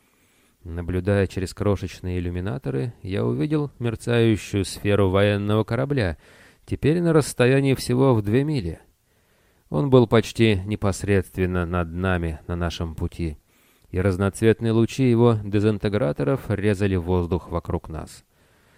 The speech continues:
Наше собственное судно огрызалось в ответ — Все орудия на верхней палубе били по врагу. Внезапно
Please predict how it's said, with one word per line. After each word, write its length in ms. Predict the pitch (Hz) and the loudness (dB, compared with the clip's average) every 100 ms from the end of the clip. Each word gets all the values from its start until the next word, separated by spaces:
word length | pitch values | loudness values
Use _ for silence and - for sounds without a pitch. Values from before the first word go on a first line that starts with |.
| _ - | _ -10
Наше 280 | 98 95 107 | -4 -2 -2
собственное 640 | - 110 - 104 104 104 | 2 2 2 -4 -2 -2
судно 480 | 98 - 135 120 127 | -4 -4 -4 -2 -2
огрызалось 640 | 120 117 104 107 107 98 | 0 0 2 4 2 2
в 40 | 98 | 0
ответ — 460 | 98 87 90 85 - - _ _ _ _ _ - | 0 0 0 0 -6 -20 _ _ _ _ _ -16
Все 240 | - 98 | -4 0
орудия 380 | 107 147 135 139 | 4 4 4 4
на 140 | 127 | 4
верхней 400 | 120 120 - 110 | 4 2 0 -4
палубе 640 | 107 - 104 98 95 95 82 | -4 2 4 4 4 2 0
били 360 | 92 85 92 87 | -6 0 0 0
по 140 | 90 | -2
врагу. 480 | 85 82 82 82 78 _ _ _ _ _ | -2 -2 -2 -4 -6 _ _ _ _ _
Внезапно 840 | 80 76 78 85 123 143 139 131 | -14 -10 -10 -6 -6 -8 -8 -8